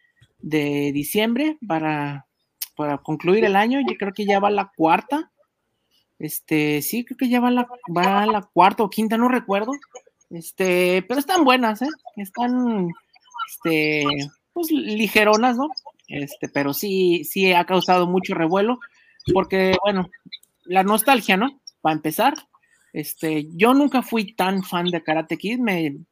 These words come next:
vi la primera y la segunda y ya, este, pero esta me, me ha agradado,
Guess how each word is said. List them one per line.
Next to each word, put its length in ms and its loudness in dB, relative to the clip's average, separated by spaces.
vi 160 2
la 180 2
primera 460 2
y 60 -2
la 160 -4
segunda 540 -2
y 140 -4
ya, 300 -4
este, 360 -6
pero 220 -2
esta 420 0
me, 600 -2
me 360 2
ha 100 4
agradado, 520 4